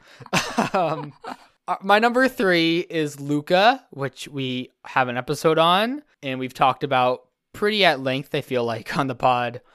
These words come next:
This is probably my favorite Pixar film in a long, long time. Um, I'm sure I could look at my ranked and figure out exactly when the last one was, but I think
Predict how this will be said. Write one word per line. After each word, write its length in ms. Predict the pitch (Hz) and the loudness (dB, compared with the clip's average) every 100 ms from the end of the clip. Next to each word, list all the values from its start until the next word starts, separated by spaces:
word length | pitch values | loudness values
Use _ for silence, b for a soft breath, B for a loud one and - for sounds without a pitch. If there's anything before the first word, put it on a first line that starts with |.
| b b - | b b -4
This 220 | 185 196 | 0 4
is 460 | 214 180 175 - - _ - 165 | 4 2 -2 -10 -18 _ -20 0
probably 400 | 185 175 190 185 | 4 6 4 4
my 160 | 170 | 2
favorite 440 | 160 160 160 170 - | 2 4 4 0 -2
Pixar 420 | 170 - 165 156 | -4 0 0 0
film 300 | 160 147 151 | 0 -2 0
in 80 | 131 | -2
a 60 | |
long, 500 | 117 120 127 131 139 | -4 -2 0 0 0
long 260 | 127 117 117 | -6 -8 -10
time. 500 | 110 107 107 110 113 _ _ _ - | -12 -12 -14 -18 -20 _ _ _ -4
Um, 240 | 123 117 | 0 2
I'm 120 | 123 123 | 2 0
sure 200 | 143 120 | 2 2
I 60 | |
could 160 | 117 113 | 2 -2
look 120 | 113 | -2
at 60 | 110 | -2
my 120 | 107 | -4
ranked 280 | 104 107 113 | -6 -8 -12
and 100 | 113 | -10
figure 200 | 107 107 | -6 -6
out 80 | 104 | -6
exactly 540 | 107 107 101 - 113 | -6 -6 -6 -6 -6
when 320 | 113 113 117 | -4 -4 -4
the 120 | 117 | -4
last 300 | 117 113 - | 0 0 -2
one 160 | 127 123 | -6 -6
was, 320 | 123 120 - b b b b _ - | -4 -6 -8 b b b b _ 0
but 360 | 143 127 - _ _ _ | 2 2 -2 _ _ _
I 140 | 151 151 | 0 0
think 540 | 190 180 175 - | 2 0 0 -8